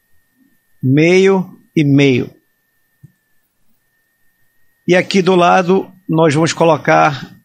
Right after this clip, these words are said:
uma outra figura da Sarah. Clica pra adicionar imagem. People Family.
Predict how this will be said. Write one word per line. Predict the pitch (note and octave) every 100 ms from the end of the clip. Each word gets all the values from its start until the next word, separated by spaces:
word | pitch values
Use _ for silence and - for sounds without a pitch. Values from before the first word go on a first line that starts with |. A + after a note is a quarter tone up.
| -
uma | D3+ D3+
outra | D#3 F#3 F#3
figura | E3+ E3+ C#3 D#3 E3 D#3+ - -
da | C3+
Sarah. | C3+ - C#3+ C#3 - - _ _ _ _ _ _ _ _ _ _ _ _ _ _
Clica | - D#3 D#3+ - C#3
pra | - D3+
adicionar | C#3+ C3 D3 C#3
imagem. | C#3+ D3 F3+ F3+ F#3+ - _ _ _ _ _ _ _ _ _ _ _ _ _ _ _ _ _ _ _ _ _ _ -
People | F#3+ C3 D#3+ C#3
Family. | - E3 F3+ F#3+ G3 F#3